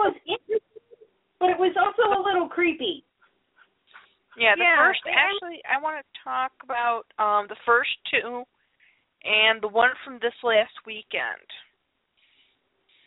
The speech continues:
Speaker 1: Well, I haven't seen that one yet, so I'm gonna have to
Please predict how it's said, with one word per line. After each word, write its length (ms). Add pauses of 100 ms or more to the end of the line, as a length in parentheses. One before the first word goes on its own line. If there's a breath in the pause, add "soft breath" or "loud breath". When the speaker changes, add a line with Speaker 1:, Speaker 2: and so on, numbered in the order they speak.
(1800)
Speaker 1:
Well, 100
I 80
haven't 240
seen 240
that 240
one 200
yet, 280
so 80
I'm 80
gonna 200
have 140
to 60